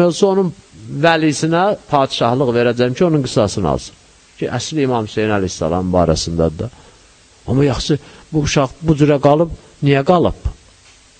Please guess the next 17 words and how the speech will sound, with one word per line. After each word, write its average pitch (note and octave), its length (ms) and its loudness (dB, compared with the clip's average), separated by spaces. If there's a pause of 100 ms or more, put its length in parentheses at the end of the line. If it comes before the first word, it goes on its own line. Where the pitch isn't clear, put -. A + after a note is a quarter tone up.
(140)
Elə, C#3 220 2 (580)
niyə D3+ 240 2
qalıb? E3+ 320 0 (500)
Nə E3+ 220 2
üçün G#3+ 240 2
qalıb? G2 320 0 (200)
Ölsəydi F3+ 460 2
bundan G#3+ 240 2
çox G#3 260 4
yaxşı A#2 320 0
idi. C2+ 200 -4 (340)
İnsandır. F3 560 2 (260)
Bəni F3+ 200 2
İsraili G#3+ 480 0
bayaq F3+ 220 2
misal B2+ 320 -2
vurduq. E2+ 340 -8